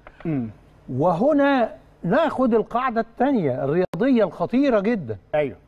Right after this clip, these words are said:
Speaker 2: "أعطني ملعبًا أعطيك بطلًا".
Speaker 1: أيوة.
Speaker 2: إذن اهتمام الدولة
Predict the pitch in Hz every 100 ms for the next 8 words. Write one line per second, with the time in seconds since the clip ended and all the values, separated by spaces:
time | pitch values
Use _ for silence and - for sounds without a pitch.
0 | - 147 175 254 277 277 240 220 196 220
1 | 226 233 214 165 - 240 175 185 180 147
2 | 113 101 - 113 110 180 - - _ _
3 | - 202 190 175 - 165 101 190 208 311
4 | 302 208 185 240 196 220